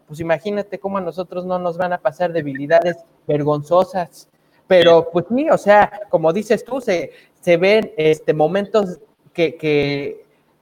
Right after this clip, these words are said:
Speaker 1: que no nos sentimos con toda la disposición que quisiéramos tener,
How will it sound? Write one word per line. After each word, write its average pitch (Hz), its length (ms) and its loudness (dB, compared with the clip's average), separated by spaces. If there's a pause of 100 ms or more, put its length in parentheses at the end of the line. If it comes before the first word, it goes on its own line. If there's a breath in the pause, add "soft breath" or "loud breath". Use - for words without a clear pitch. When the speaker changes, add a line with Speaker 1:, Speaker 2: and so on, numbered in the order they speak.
(120)
Speaker 1:
que 185 160 0
no 196 160 2
nos 233 200 0
sentimos 214 500 -6
con 170 260 -2
toda 196 280 4
la 185 140 0
disposición 151 640 -10
que 180 120 -20
quisiéramos 175 680 -6
tener, 165 340 -8